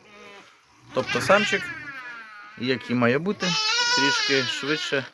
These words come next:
набирає вагу. Є. Ну і що хочу показати, дивіться. Тут якби кормушка стоїть, так? Звір інколи розгортає корм. І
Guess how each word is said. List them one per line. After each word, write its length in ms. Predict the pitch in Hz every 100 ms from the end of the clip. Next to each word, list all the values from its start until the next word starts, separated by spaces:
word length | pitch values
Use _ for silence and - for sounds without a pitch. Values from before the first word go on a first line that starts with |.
| -
набирає 480 | 104 104 110 120 120
вагу. 340 | 110 95 92 90 _ _ _ _ _ _
Є. 240 | 104 98 98 _ - _ _ - - - - - - - - - _ -
Ну 140 | 101
і 60 | 95
що 240 | - 113
хочу 340 | 101 113 - 98
показати, 580 | 104 110 104 131 127
дивіться. 460 | 104 101 98 90 82 - _ _ _ _ _ _ - _ _ _ _
Тут 180 | - 98
якби 260 | 104 90 92
кормушка 520 | 110 120 160 - 101
стоїть, 420 | - - 85 -
так? 180 | 113 127 - _ _ _ _ _ - - _ _ _ -
Звір 380 | - 131 147 135 - - - -
інколи 480 | - 127 120 113 113 92 -
розгортає 680 | 101 87 98 92 101 107 104 - _ _
корм. 280 | 98 95 92 - _ _ _ _ _ _ _
І 340 | 117 117 110